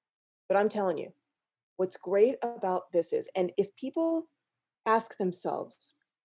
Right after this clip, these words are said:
"What is great in my life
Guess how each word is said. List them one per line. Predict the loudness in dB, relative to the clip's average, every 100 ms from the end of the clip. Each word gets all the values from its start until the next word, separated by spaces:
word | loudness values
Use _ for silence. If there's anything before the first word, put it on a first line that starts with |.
| _ _ _ _ _ _ 2
"What | 4 4 0 2 2 2 -4 _ _ -20 -20 _ _ _ _ _ 4
is | 4 4 -14 _ -18
great | -6 2 4 4 2 -4
in | 0
my | 0 0
life | -2 -2 -2 -4 -18